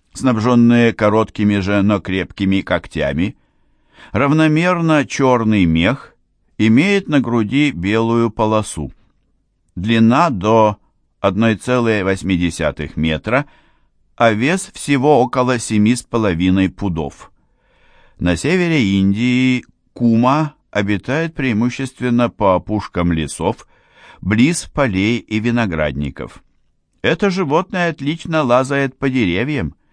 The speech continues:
По образу жизни и нравам оно похоже на бурого медведя, но только гораздо трусливее его.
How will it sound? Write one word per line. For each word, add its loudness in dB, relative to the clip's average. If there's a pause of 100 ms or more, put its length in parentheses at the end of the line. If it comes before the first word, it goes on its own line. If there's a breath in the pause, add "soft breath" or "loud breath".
(340 loud breath)
По 2
образу 2
жизни 0
и 4
нравам 2
оно 0
похоже -2
на 2
бурого -2
медведя, -4 (540 soft breath)
но -2
только 0
гораздо -2
трусливее -2
его. -4